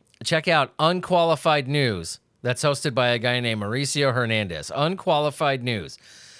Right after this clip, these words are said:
You'll like that guy. He plays it a lot straighter than me. <laughs> But it's really good. Uh, so anyway, guys, I'll catch you later. I love you all. Be fancy.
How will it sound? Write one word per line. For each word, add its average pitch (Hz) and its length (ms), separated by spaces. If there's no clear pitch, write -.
You'll 143 200
like 143 200
that 107 180
guy. 87 360
He 123 160
plays 143 380
it 139 100
a 123 100
lot 131 240
straighter 131 460
than 110 160
me. 101 180
<laughs> 220 720
But 175 160
it's 143 220
really 160 240
good. 123 340
Uh, 123 220
so 151 180
anyway, 131 260
guys, 98 340
I'll 123 120
catch 120 180
you 120 60
later. 87 240
I 117 140
love 135 200
you 131 140
all. 80 340
Be 147 160
fancy. 120 640